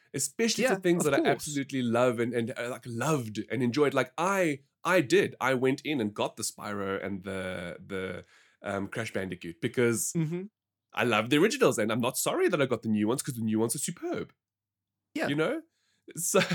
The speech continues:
Speaker 1: <laughs> it's
Speaker 2: But, but imagine now if they,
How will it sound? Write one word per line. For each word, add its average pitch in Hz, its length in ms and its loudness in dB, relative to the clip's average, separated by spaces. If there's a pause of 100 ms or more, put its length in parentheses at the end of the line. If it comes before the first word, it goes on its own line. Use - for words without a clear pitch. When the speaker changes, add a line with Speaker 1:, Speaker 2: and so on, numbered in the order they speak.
(280)
Speaker 1:
<laughs> - 440 -4
it's - 300 -2
Speaker 2:
But, 175 180 4
but 202 200 0
imagine 202 540 -2
now 135 480 -4 (420)
if 202 200 2
they, 180 400 0